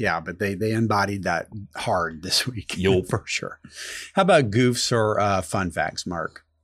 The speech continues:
Speaker 2: I had, I had one goof that I got from the wide, wide world of web, and, um, this was a claim someone made, and I listened to this, and I had a hard time making it out. So you
Speaker 1: Is
Speaker 2: guys
Speaker 1: this the Freddy Spaghetti one?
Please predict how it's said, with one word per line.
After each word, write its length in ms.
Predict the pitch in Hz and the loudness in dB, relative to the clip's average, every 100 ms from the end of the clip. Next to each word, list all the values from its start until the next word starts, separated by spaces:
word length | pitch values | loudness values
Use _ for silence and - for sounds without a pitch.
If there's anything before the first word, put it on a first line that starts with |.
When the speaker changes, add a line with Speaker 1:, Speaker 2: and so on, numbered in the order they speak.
| _ | _
Speaker 2:
I 120 | 220 | 2
had, 520 | 277 294 311 226 135 120 - _ _ - | 2 0 0 0 -2 -8 -14 _ _ -2
I 80 | 190 | 0
had 360 | 254 294 139 117 | 2 2 2 2
one 360 | 123 131 135 - 110 | 2 2 -2 -4 -4
goof 480 | 107 113 107 - - | 2 4 4 0 -6
that 160 | - 98 | 0 2
I 100 | 95 | 4
got 240 | 95 95 | 2 0
from 160 | - 104 | 0 2
the 80 | 98 | 4
wide, 280 | 92 92 | 4 4
wide 200 | 95 92 | 4 2
world 260 | 87 95 92 | 2 2 2
of 60 | 90 | 2
web, 400 | 87 98 104 110 - _ - | 4 4 4 0 -10 _ 2
and, 320 | 117 107 104 | 4 6 6
um, 440 | 101 95 90 87 - _ _ _ - - - _ _ - - - - - 110 - - | 6 4 2 -4 -10 _ _ _ -20 -20 -20 _ _ -6 -6 -8 -10 -10 -10 -10 -10
this 280 | 139 240 277 | -2 0 2
was 140 | 262 | 2
a 60 | 180 | 2
claim 380 | - 143 127 117 | 0 2 4 4
someone 400 | - 110 104 95 | 4 4 4 4
made, 300 | 92 87 90 | 4 2 2
and 120 | 101 | 2
I 100 | 202 | 4
listened 320 | 165 156 151 | 4 2 2
to 60 | 139 | 2
this, 200 | 139 - | 2 2
and 80 | |
I 40 | 135 | 2
had 80 | 147 | 2
a 60 | |
hard 300 | 92 113 104 | 2 2 0
time 240 | 101 104 92 | 2 0 2
making 280 | 90 92 85 | 0 0 0
it 100 | 85 | 0
out. 260 | 80 - | 0 -2
So 300 | - 92 90 | -2 0 -2
you 200 | 82 95 | 0 2
Speaker 1:
Is 60 | 120 | 4
Speaker 2:
guys 80 | - | 4
Speaker 1:
this 60 | - | 4
the 80 | 156 | 4
Freddy 280 | 156 143 | 4 4
Spaghetti 420 | 135 - 123 123 127 | 2 2 2 2 2
one? 280 | 123 117 | 0 -2